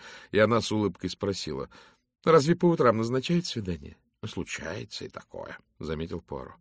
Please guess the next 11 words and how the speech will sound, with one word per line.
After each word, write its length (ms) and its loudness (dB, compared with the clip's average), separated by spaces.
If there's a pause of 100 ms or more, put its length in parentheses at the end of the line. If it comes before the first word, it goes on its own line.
(380)
«поскольку 580 2
в 100 -6
более 320 0
подходящее 720 -4
время 280 -6
нельзя, 800 -6 (540)
ведь 300 -6
мужья 480 -4
часто 400 -8
так 260 -10
ревнивы». 560 -8